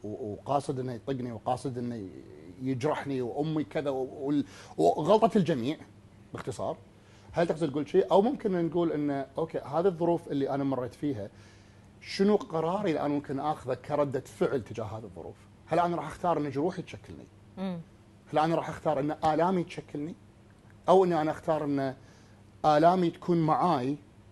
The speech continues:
Speaker 1: أفهم منها نفسي أكثر، أعطيها حقها، أشعر فيها،
Speaker 2: مم.
Speaker 1: ومن ثم أختار إن أنا أكون أنا أبي أكونه، بغض النظر عن ظروفي"؟ لأن ك-، كلامك صح.
Speaker 2: مم.
Speaker 1: في عوائل، آه، في، في بيئات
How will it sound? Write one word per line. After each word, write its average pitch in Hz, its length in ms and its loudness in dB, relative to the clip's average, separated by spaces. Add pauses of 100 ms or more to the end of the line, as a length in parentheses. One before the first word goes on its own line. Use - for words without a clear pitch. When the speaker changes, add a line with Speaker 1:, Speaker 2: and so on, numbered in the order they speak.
(200)
Speaker 1:
أفهم 170 500 -2
منها 151 340 0
نفسي 135 400 -2
أكثر، 101 320 -8 (500)
أعطيها 135 320 2
حقها، 113 520 -2 (720)
أشعر 170 280 2
فيها، 131 380 -2 (220)
Speaker 2:
مم. 196 60 -4
Speaker 1:
ومن 143 140 0
ثم 160 280 2
أختار 151 580 0
إن 131 400 -4 (520)
أنا 165 280 6
أكون 131 280 -4
أنا 101 180 -6
أبي 82 160 -10
أكونه، 80 300 -16 (100)
بغض 123 240 -8
النظر 117 240 -8
عن 98 100 -10
ظروفي"؟ 95 300 -14 (480)
لأن 190 220 4
ك-، - 140 -8
كلامك 285 400 4
صح. - 220 -8 (520)
Speaker 2:
مم. 220 100 -8
Speaker 1:
في 233 160 2
عوائل، 175 680 2
آه، 135 220 -2
في، 170 280 -2
في 214 200 0
بيئات 165 360 2